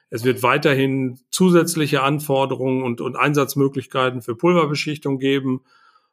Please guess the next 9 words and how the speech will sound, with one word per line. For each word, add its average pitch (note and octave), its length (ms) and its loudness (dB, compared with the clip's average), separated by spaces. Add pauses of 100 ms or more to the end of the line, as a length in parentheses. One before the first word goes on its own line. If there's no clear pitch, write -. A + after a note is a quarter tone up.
Und, A#2+ 400 -4
äh, A2+ 240 0
somit A#2+ 400 -2
wird B2+ 180 0
es A#2 120 -6
halt A#2 200 -2
auch - 180 -10
alle A#2+ 220 -4
Technologien A#2 880 -6